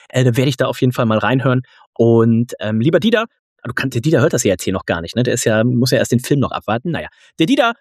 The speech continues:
und der Olli natürlich hier auch demnächst nochmal als das dynamische Duo zu Gast. Und wir haben's euch versprochen, es wird dieses Jahr noch kommen. Wir werden Masters of the Universe Folge eins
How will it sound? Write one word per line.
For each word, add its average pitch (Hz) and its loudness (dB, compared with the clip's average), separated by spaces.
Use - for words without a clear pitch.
und 208 0
der - -2
Olli 160 -2
natürlich 143 -2
hier - -2
auch 135 -2
demnächst 131 2
nochmal 123 0
als 117 -6
das 156 -2
dynamische 147 0
Duo 208 2
zu - -2
Gast. - -2
Und 202 2
wir - 2
haben's 175 -2
euch 156 0
versprochen, 143 -2
es - -10
wird 135 -2
dieses 135 0
Jahr 123 0
noch 113 -2
kommen. 131 -2
Wir 160 4
werden 147 0
Masters 156 0
of 156 -4
the 147 -2
Universe 135 0
Folge 151 -2
eins 135 -2